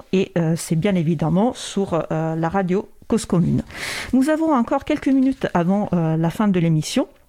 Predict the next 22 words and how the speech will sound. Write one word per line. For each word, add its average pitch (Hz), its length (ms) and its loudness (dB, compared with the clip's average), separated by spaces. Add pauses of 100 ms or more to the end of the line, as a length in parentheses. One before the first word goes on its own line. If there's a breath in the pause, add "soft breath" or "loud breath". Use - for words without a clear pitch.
(160)
Donc 196 280 2
j'en, 180 240 2
j'en 196 180 2
profite 208 440 -2
pour 160 200 -4
faire, 180 360 0 (440 loud breath)
euh, 165 140 2
pour 190 180 0
vous 185 80 2
rappeler 208 540 2
que 220 260 0
vous 180 120 0
pouvez 190 280 0
laisser 185 420 0
un 196 120 2
message 202 640 0
sur 196 200 -4
le 180 140 4
répondeur 185 540 2
de 156 80 0
la 165 160 2
radio 165 340 0